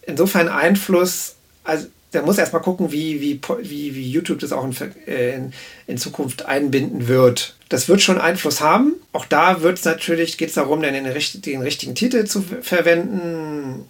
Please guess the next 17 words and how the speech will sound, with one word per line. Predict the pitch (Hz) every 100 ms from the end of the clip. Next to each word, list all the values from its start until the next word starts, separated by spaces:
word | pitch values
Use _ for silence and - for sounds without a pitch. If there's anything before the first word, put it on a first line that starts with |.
| _
die | - 139
richtige | 147 143
Beschreibung | 123 120 147 175 180 170
und | 147
so | 143
weiter. | 135 160 156 - - - - - - - -
Aber | 120
da | 147
geht's | 143 151 170 -
halt | 151 151 -
auch | 147 127 -
wirklich | 147 - _ _ _ 147 147 - -
auch | 139 139 -
darum, | 156 127 127 147 151 139 135 131 _ _ _ _
und | 151 131 131 - -
der | 160
YouTube, | 131 208 - 165